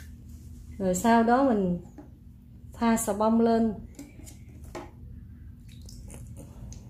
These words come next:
Cách hướng dẫn cho chị em đeo tại,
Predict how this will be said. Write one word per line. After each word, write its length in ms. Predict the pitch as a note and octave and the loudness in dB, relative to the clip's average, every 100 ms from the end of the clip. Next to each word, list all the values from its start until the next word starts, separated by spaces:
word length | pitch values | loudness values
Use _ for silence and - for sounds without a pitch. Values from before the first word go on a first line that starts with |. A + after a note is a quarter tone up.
| - - - - - - - - - - - | -16 -16 -14 -14 -14 -14 -16 -16 -16 -16 -2
Cách 120 | B3 A3+ | 4 8
hướng 240 | C4 A#3+ | 8 8
dẫn 220 | F3+ A#3+ | 8 6
cho 140 | A#3+ G#3 | 6 6
chị 220 | G3 G3+ | 6 4
em 240 | G#3+ A3 | 6 6
đeo 200 | A3 A3 | 6 6
tại, 380 | G#3+ E3+ F#3+ | 4 0 0